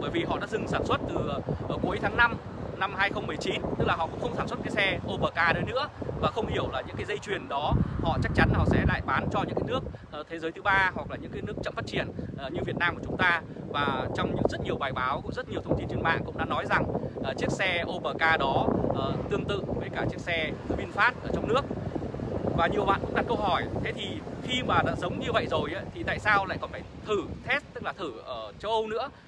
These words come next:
Ờ, thì thưa các bạn rằng bất cứ chiếc xe nào, ờ, khi mà thay đổi thương hiệu,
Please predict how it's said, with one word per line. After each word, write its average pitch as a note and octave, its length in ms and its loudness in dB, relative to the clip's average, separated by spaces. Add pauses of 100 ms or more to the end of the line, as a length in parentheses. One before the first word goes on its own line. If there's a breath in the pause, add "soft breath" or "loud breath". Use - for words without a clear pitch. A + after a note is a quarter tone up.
(320 loud breath)
Ờ, C#3+ 200 -8
thì D#3 220 -6
thưa G3+ 120 -4
các A3 220 -8
bạn F3 200 -2
rằng C3+ 280 -4
bất C#3+ 140 -6
cứ G3 120 -6
chiếc B3+ 140 -12
xe A3 160 2
nào, D3+ 320 2 (260 loud breath)
ờ, C#3 160 -4
khi A3+ 240 -4
mà F3+ 160 -2
thay G3 160 -2
đổi D#3 160 -2
thương G#3+ 140 -2
hiệu, G#3 220 0